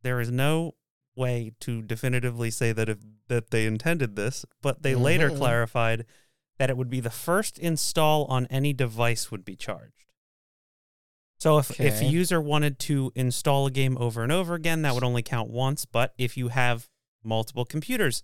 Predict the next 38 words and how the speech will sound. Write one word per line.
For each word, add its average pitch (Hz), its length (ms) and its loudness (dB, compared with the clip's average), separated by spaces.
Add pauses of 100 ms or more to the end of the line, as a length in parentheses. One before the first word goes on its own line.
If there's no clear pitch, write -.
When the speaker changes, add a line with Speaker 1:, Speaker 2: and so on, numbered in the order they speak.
(160)
Speaker 1:
<coughs> 330 180 -8
let's - 200 -4
say 135 140 2
you 139 140 2
have 139 380 0 (600)
a 156 80 2
laptop 139 800 2 (360)
and 117 180 2
a 113 40 0
desktop, 113 760 -2
or 147 300 2
Speaker 2:
Yeah. 156 60 -2
Speaker 1:
you 147 80 -2
have 135 160 0
a 139 40 -4
Steam 160 460 0
Deck 104 280 -2
or 104 180 -6
an 107 60 -2
R 117 180 2
O 135 40 0
G 143 220 -4
Ally 135 480 0
or 101 200 -4
a 107 140 -6 (460)
Lenovo 131 280 2
Speaker 2:
A, 156 80 4
Speaker 1:
Legion. 175 360 4
Speaker 2:
a 202 60 8
device 220 400 6
that 226 180 6
would, 156 260 0
you'd 175 240 -2
probably 160 420 2
uninstall 151 580 4
and 135 100 0
reinstall 135 400 -2
games 127 380 -2